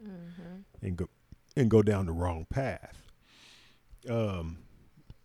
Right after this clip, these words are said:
Speaker 2: Jesus said at the end of the Sermon on the Mount, uh, Sermon on the Mount is, uh, Matthew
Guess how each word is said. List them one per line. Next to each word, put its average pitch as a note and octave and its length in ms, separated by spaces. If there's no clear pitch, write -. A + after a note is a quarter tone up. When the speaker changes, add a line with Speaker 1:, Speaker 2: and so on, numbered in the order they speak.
Speaker 2:
Jesus G#2+ 420
said G#2+ 300
at G2 100
the G2 100
end G2 480
of G2+ 440
the F#2 80
Sermon G#2+ 560
on G#2+ 240
the G2+ 80
Mount, C3+ 340
uh, F#2+ 220
Sermon A2+ 300
on G#2+ 100
the G2+ 80
Mount A2 380
is, F#2 280
uh, D#2+ 300
Matthew G2 640